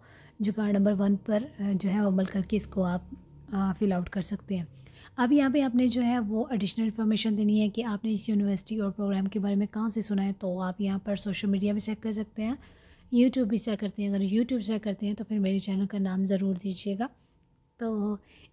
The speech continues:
इसके बाद जो है वो आपने यहाँ पर अपनी previous degree के बारे में बताना है और अगर आपने यहाँ पे पहले कहीं apply किया है या France में अगर कहीं और apply किया है तो भी यहाँ पर mention कर सकते हैं, कोई इतना बड़ा issue नहीं है।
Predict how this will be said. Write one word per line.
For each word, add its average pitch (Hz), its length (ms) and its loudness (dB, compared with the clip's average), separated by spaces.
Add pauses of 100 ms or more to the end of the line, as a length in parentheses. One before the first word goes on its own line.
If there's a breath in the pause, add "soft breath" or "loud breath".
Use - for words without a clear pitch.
(120)
इसके 320 240 -2
बाद 277 220 4
जो 269 100 4
है 262 160 6
वो 254 140 2
आपने 240 360 4
यहाँ 226 480 2
पर 226 500 -2 (200)
अपनी 220 420 2
previous 214 520 0
degree 214 260 -2
के 208 160 -2
बारे 196 240 0
में 196 140 2
बताना 190 340 -2
है 247 300 -2 (320)
और 196 460 0 (1600 soft breath)
अगर 220 180 -2
आपने 214 220 0
यहाँ 208 180 4
पे 208 60 -2
पहले 214 240 0
कहीं 240 260 2
apply 196 280 2
किया 208 260 0
है 226 160 2
या 208 140 2
France 196 400 -4
में 196 60 -2
अगर 196 100 0
कहीं 196 280 2
और 208 160 2
apply 208 300 -2
किया 208 200 -2
है 220 60 -2
तो 214 180 -6
भी 208 120 0
यहाँ 196 160 0
पर 196 100 2
mention 190 280 0
कर 196 140 -6
सकते 208 300 -6
हैं, 220 140 0
कोई 196 160 -2
इतना 196 260 -4
बड़ा 190 180 2
issue 190 240 0
नहीं 196 220 2
है। 262 100 -2